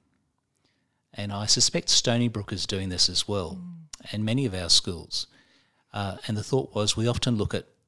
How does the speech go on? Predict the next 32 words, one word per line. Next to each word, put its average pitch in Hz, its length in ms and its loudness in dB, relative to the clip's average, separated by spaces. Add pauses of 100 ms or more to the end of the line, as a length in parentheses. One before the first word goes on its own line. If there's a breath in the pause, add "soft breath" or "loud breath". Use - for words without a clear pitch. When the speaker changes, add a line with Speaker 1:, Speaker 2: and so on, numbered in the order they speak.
(140)
Speaker 1:
the 110 80 -18
competence 104 640 -2
of 90 80 -6
a 92 60 -10
person, 90 640 0 (600)
uh, 90 140 -12
first - 380 -2
and 95 120 -4
foremost. 98 540 -4
And 101 120 -4
the 92 80 -8
suggestion 104 720 2 (380)
that 110 100 -12
I 101 120 -2
remember 104 440 -2
reading 113 420 0
was, 98 320 2 (640 soft breath)
"That's 107 240 0
all 107 160 2
good, 104 260 -2
and 95 140 -4
actually 98 340 -2
we 95 120 -4
need 98 260 -4
very 101 220 -2
competent 92 420 -4
people, 82 400 -6
good 107 180 -2
educators, - 720 -2
good 104 220 -4
people 92 420 -2
in, 90 260 -6